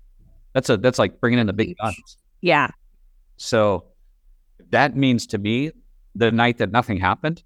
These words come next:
Speaker 1: something for me really profound happened, because maybe she brought somebody in with her that pushed everybody else out.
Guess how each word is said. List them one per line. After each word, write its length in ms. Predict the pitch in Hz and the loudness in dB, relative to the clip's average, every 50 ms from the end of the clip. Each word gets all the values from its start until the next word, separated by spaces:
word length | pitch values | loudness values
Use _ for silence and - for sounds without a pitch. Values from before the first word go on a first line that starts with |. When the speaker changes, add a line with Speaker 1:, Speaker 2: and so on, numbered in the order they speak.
| _ - - _ _ _ _ _ _ _ | _ -20 -20 _ _ _ _ _ _ _
Speaker 1:
something 400 | - - - 131 - - 127 101 | -6 -2 0 0 2 2 0 0
for 160 | - 101 110 - _ _ _ - - _ _ - | -2 -4 -6 -8 _ _ _ -20 -20 _ _ -2
me 100 | - - | 0 0
really 220 | 107 107 117 117 92 | 2 2 0 0 -2
profound 480 | - - 85 - - 127 175 165 101 | -4 -6 -6 -2 0 2 2 2 0
happened, 340 | 85 87 82 - - 76 78 | 0 -2 -2 -2 -4 -6 -6
because 220 | 87 85 98 87 95 | -6 -6 -6 -4 -2
maybe 260 | 110 143 165 143 117 | -2 -2 0 -2 -2
she 280 | - - 143 147 - _ _ _ _ | -4 -4 -4 -6 -6 _ _ _ _
brought 180 | - 110 123 - | 0 0 0 0
somebody 340 | - - 127 101 85 90 117 | 0 0 0 0 0 0 0
in 100 | 156 135 | 0 0
with 160 | 90 85 - | 0 -2 -2
her 180 | 90 82 78 - - - - - _ - - _ - | -4 -6 -6 -8 -14 -20 -20 -20 _ -20 -20 _ -4
that 180 | 98 92 - | -2 -2 -2
pushed 240 | - - 117 - - | 0 -2 -2 -2 -2
everybody 280 | 107 95 92 92 90 90 | -2 -2 -2 -2 -2 -4
else 160 | 87 82 - | -4 -4 -6
out. 180 | 82 76 - - | -8 -8 -8 -10